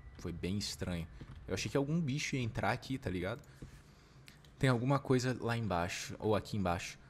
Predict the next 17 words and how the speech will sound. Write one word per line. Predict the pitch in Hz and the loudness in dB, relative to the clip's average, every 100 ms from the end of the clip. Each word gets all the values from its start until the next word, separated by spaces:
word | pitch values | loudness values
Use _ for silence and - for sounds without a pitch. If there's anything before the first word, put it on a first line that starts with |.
| - - | -18 -4
Ah, | 107 | 0
não | 104 110 | 0 0
tenho | 117 | 0
certeza | 120 117 110 | 0 -2 -2
que | - | 0
quero | 104 | 0
descobrir. | 101 - 98 87 92 - - - - | 0 -4 0 -2 -2 -12 -20 -20 -8
No | 110 | -2
entanto, | 120 123 127 127 | 0 2 0 -2
não | 127 | -2
tenho | 127 120 | 0 0
outra | 131 127 | 0 -2
opção | 120 - 117 | -6 -4 -4
a | 113 | -2
não | |
ser | 110 113 110 | -2 -2 0
descer, | 113 - 101 | -2 -2 -2